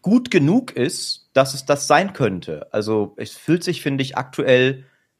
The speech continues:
wie ein potenziell sehr starkes Fundament an,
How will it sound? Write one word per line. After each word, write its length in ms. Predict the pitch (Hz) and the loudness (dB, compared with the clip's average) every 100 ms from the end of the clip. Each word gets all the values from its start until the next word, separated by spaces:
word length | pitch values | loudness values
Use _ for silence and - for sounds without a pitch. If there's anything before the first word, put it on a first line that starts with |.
| _ _ | _ _
wie 140 | 131 | 0
ein 240 | 117 117 | 0 -2
potenziell 760 | - 143 160 131 - 127 123 - | -2 -2 -2 -4 0 2 2 -4
sehr 280 | 110 143 156 | 0 2 2
starkes 720 | - 120 123 - 131 - - | 2 4 4 0 -8 -8 -14
Fundament 720 | - 139 117 110 113 135 139 | -6 0 0 0 -4 -4 -2
an, 460 | 110 110 143 220 | -2 0 -2 -6